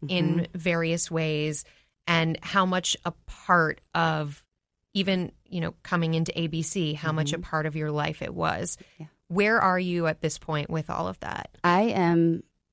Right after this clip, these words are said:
Speaker 2: i-, it's almost eerie for me because I, I, I shouldn't ever feel like this, but I do feel like, I know it's not gone. It's never gone. I don't think you, you beat depression and you're suddenly like, "I'm better."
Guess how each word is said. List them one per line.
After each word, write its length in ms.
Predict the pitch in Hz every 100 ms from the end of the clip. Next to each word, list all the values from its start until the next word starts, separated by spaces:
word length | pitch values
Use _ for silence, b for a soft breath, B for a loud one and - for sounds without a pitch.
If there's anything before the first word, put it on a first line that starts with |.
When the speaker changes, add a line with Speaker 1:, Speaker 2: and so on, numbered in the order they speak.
| _ _ _ _ -
Speaker 2:
i-, 140 | 139 -
it's 260 | 185 - - -
almost 560 | 196 208 208 190 - - -
eerie 320 | 180 156 139
for 280 | - 147 135
me 160 | 143
because 580 | 147 143 160 147 143 - -
I, 320 | 160 151 139 -
I, 160 | 151 151 151 - _ 165
I 380 | - - 156 -
shouldn't 340 | - 220 214 -
ever 200 | 175 165
feel 180 | - 185
like 140 | 151
this, 140 | -
but 120 | - 147
I 80 |
do 260 | 151 202 202
feel 220 | - 165
like, 180 | 147 143 -
I 80 |
know 200 | 214 269 240
it's 160 | -
not 200 | 147 -
gone. 400 | - 113 - 151 - b b b -
It's 160 | 190
never 260 | 240 240 175
gone. 440 | 131 123 - 165 -
I 120 | -
don't 200 | 175 165
think 180 | 180 160 151
you, 200 | 139 147
you 140 | 160 139 -
beat 240 | 160 147
depression 600 | 147 - 135 131 131 123
and 100 | 127
you're 100 | 131
suddenly 400 | 131 135 143 135
like, 200 | 135 135
"I'm 240 | - 339 320
better." 480 | 330 320 294 254